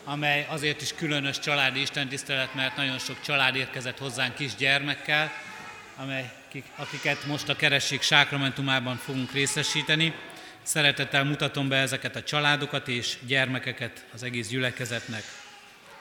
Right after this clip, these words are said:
Sikó Lóránt és doktor Aradi Gabriella kisfiát, Olivér Márkot fogjuk megkeresztelni. Keresztülőséget vállalt Aradi Péter és Makai Eszter, valamint Dobos András és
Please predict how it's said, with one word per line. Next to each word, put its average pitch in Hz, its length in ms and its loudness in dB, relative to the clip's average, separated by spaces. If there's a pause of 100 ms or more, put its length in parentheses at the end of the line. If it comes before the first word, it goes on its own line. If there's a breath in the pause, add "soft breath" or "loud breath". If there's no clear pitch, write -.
(1300)
Sikó 160 360 2
Lóránt 156 680 6
és 131 120 -6
doktor 147 320 -4
Aradi 143 280 0
Gabriella 135 720 2 (560 loud breath)
kisfiát, 139 680 2
Olivér 139 500 2
Márkot 143 500 2
fogjuk 135 380 -8
megkeresztelni. 151 840 2 (260)
Keresztülőséget 139 920 2
vállalt 139 520 4 (440 loud breath)
Aradi 139 440 0
Péter 143 520 2 (100)
és - 120 -6
Makai 127 440 -4
Eszter, 139 520 2
valamint 120 480 -4
Dobos 127 320 -6
András 131 540 -2
és 113 280 -8